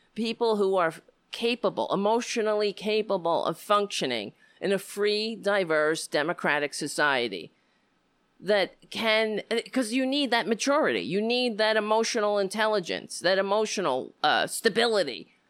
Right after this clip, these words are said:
You, you don't even have to be that stable. You just have to be capable of functioning with people who aren't exactly like you, to understand democracy, to be intellectually curious and want to participate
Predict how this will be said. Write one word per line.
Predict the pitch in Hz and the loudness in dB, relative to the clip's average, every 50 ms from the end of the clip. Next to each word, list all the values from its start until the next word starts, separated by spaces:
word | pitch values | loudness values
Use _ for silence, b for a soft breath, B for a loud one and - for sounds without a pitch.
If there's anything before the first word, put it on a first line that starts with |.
| _ - | _ -8
You, | 180 180 208 185 | -4 -2 0 0
you | 185 196 214 | 0 0 -2
don't | 233 240 | 0 0
even | 226 214 214 | 0 0 0
have | 202 190 | -2 -2
to | 180 | -2
be | 190 185 | 0 2
that | 170 180 226 240 - | 4 4 2 2 -2
stable. | - - - 123 123 120 95 104 120 | -6 -2 -2 0 0 0 -2 -2 -4
You | 147 160 160 | -2 -2 0
just | 175 196 190 226 | 0 0 0 2
have | 220 190 185 - | 2 0 0 2
to | 180 175 175 170 160 156 | 0 2 2 2 0 0
be | 147 180 190 190 190 - | 0 -2 -2 -2 -2 -4
capable | - - - 220 240 233 - 233 202 202 208 196 185 - | -4 0 2 2 2 2 2 0 0 2 2 2 2 2
of | - 170 165 - | 2 0 -2 -2
functioning | - - 185 202 214 202 - - 202 175 165 147 143 139 139 139 - B B B B B | -2 0 0 2 0 0 -2 -2 -2 0 0 0 0 0 -2 -4 -8 B B B B B
with | - 185 196 175 - - _ _ _ | 0 2 2 0 -2 -6 _ _ _
people | - 202 214 208 - 214 202 190 | -4 -2 -2 -2 0 0 0 2
who | 196 196 185 | 2 2 2
aren't | - - 196 208 208 214 202 - | 2 2 4 4 4 4 2 0
exactly | 170 170 170 170 156 180 175 190 196 - - 180 180 175 | -2 -4 -4 -2 0 2 2 0 0 -2 -4 -2 -2 0
like | 175 175 190 208 208 196 - - | 0 2 2 2 0 0 -2 -4
you, | 131 95 95 90 - b b b | -4 -2 -2 -4 -8 b b b
to | b 247 240 233 | b 0 2 4
understand | 247 247 226 220 214 - - 202 214 226 220 220 185 | 2 2 0 -2 -4 -4 0 0 2 2 2 2 0
democracy, | 175 156 135 120 117 120 - - 110 - - 95 78 92 | 0 0 0 0 0 -2 -4 -6 -8 -8 -6 -8 -8 -8
to | 104 - 196 196 185 | -6 -2 -2 -2 -2
be | 202 214 214 202 - - _ - | -2 -6 -6 -6 -8 -10 _ -4
intellectually | - 175 220 226 214 233 202 208 208 196 - - 214 208 202 180 | 0 0 0 2 2 2 2 2 2 0 0 0 0 0 0 0
curious | - - 214 202 214 202 185 170 139 120 120 - - | -2 0 0 2 4 4 2 2 2 0 -2 -2 0
and | - 160 180 170 165 b b b b | 0 0 0 0 -4 b b b b
want | b 135 175 196 220 220 214 - | b 2 4 4 4 2 0 -2
to | - 220 208 208 208 190 | -2 -2 0 0 0 0
participate | - 208 196 202 - - 247 262 - - 214 - - 180 156 135 117 104 - - - | 0 0 0 0 0 0 0 0 2 0 -2 -2 -2 -2 0 0 0 -2 -6 -12 -18